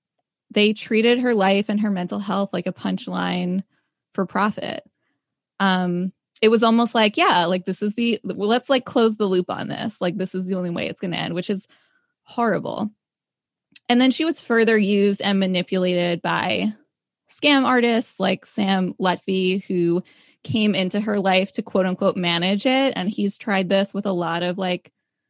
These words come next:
kind of vulnerable people, I think, especially women. Um, he took over her medication, manipulated and further endangered her. And it was sick. And it's actually,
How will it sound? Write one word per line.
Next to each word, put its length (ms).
kind 200
of 80
vulnerable 840
people, 380
I 100
think, 220
especially 760
women. 600
Um, 320
he 180
took 220
over 260
her 140
medication, 1000
manipulated 800
and 140
further 340
endangered 520
her. 420
And 100
it 60
was 120
sick. 540
And 100
it's 160
actually, 680